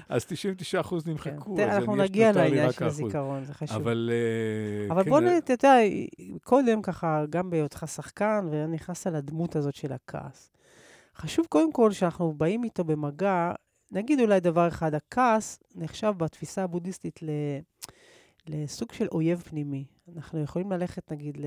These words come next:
Speaker 2: ל-, ל-, לקולנוע, לקרוא ספר, להיות ב-, לבד, להתרחק מאנשים שאנחנו לא אוהבים, שהם לא נעים לנו איתם, אבל אם יש לנו כעס בתוך הלב,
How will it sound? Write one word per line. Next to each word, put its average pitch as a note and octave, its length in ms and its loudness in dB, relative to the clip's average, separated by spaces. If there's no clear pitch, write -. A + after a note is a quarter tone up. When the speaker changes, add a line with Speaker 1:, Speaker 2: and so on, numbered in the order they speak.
Speaker 2:
ל-, C3+ 340 -8
ל-, B2+ 120 -10
לקולנוע, F#3 480 0
לקרוא D3+ 340 -4
ספר, F#3+ 460 -4
להיות D#3 360 -2
ב-, D#3+ 60 -4
לבד, E3 500 -2
להתרחק F3 500 -4
מאנשים G3+ 340 0
שאנחנו F#3 320 0
לא E3 100 4
אוהבים, E3+ 320 2
שהם D3+ 520 -6
לא E3+ 140 0
נעים F3+ 320 -2
לנו G3 200 -2
איתם, D3+ 440 -2
אבל D#3+ 220 -4
אם G3 100 -4
יש A#3+ 160 -4
לנו G#3 200 -2
כעס G3+ 280 -2
בתוך E3 320 -6
הלב, A3+ 320 -2